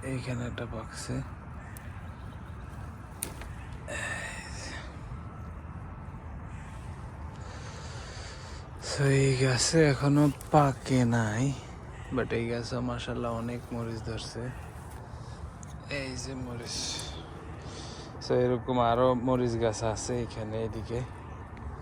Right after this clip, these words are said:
এগুলো actually এখনো, এইটা একটু বড় হয়েছে, এটা, এটা is too big, এটা too big। এই যে আর একটা বাতি হয়েছে,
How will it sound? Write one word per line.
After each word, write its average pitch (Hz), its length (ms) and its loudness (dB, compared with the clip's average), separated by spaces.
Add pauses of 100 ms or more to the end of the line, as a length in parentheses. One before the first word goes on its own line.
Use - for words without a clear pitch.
(580)
এগুলো 120 340 2
actually 127 380 0
এখনো, 123 680 2 (840)
এইটা 117 300 0
একটু 104 260 -2
বড় 117 260 2
হয়েছে, 104 380 -4
এটা, - 180 -4 (640)
এটা - 160 -4
is - 220 0 (180)
too 147 120 6 (100)
big, 101 240 -2 (1120)
এটা 123 80 0 (160)
too 127 160 4 (100)
big। 101 260 -6 (2500)
এই 127 60 4
যে 127 140 2
আর 123 320 2
একটা - 420 0
বাতি 127 360 2
হয়েছে, 117 300 -2